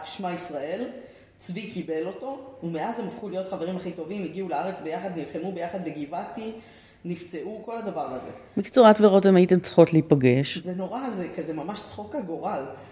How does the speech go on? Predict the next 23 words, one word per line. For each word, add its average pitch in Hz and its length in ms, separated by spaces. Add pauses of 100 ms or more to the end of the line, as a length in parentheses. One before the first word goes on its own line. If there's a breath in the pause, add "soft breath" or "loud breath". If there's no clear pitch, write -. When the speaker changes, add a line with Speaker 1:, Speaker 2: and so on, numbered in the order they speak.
(140)
Speaker 1:
ואז 208 320
בתוך 240 320
ההיכרות 220 540
המטורפת 220 600
הזאת, 180 360 (280)
שרה, 240 420 (240)
אה, 156 60 (320)
אשתו 202 280
של 170 220
צבי, 147 420
וסבתא 160 420
שלי, 143 300
שהיו 139 680
חברות 165 340
נורא 165 160
טובות, 240 280 (380 loud breath)
פתאום 202 260
סביב 247 280
אותה 277 160
משפחה, 262 500 (100)
כאילו, 165 340
את - 80
מבינה? 151 340